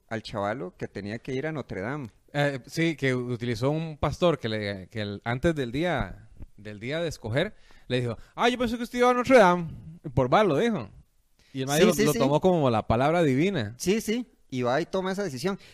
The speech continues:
Speaker 1: Que, ¿sabe qué me pareció? Te-, que me pareció también como muy sin justificar. Ok, es, es, yo creo que eso es un, eso, eso era un delito. No, ¿verdad? Nunca es un delito. O
Speaker 2: ¿Qué?
Speaker 1: sea, hacerle creer a alguien,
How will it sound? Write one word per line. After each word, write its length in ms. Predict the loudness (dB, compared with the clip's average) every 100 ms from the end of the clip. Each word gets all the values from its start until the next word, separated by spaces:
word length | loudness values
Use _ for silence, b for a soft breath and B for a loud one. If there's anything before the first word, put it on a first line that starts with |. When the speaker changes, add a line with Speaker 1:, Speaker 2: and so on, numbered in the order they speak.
| B
Speaker 1:
Que, 240 | 0 0 0
¿sabe 220 | 0 2
qué 120 | 0
me 100 | -2
pareció? 460 | 0 -2 -2 -4 -4
Te-, 140 | -6
que 120 | -4 -4
me 80 |
pareció 320 | -4 -6 -6 -10
también 300 | -8 -8 -6
como 180 | -6
muy 220 | -6 -6 -8
sin 380 | -6 0 2 2
justificar. 760 | -4 -6 -8 -8 -10 -6 -6 -4
Ok, 120 | -2 -4 -4 b b b b b _ _ _ -6
es, 240 | -6 -4 -8
es, 200 | -8 -8
yo 120 | -8
creo 120 | -6
que 60 | -8
eso 140 | -8
es 100 | -8
un, 180 | -10 -10
eso, 180 | -10 -10
eso 160 | -6 -6
era 80 | -4
un 80 | -4
delito. 460 | -6 -8 -10 -18 -8
No, 120 | -4 -2
¿verdad? 220 | -2 -2
Nunca 260 | -4 -6
es 80 | -8
un 80 | -6
delito. 380 | -6 -8 -12 -18
O 40 | -18 -4
Speaker 2:
¿Qué? 80 | 0
Speaker 1:
sea, 60 | 0
hacerle 480 | -2 -2 -2 -2 -6
creer 360 | -4 -4 -2
a 120 | -2
alguien, 440 | -4 -8 -14 -14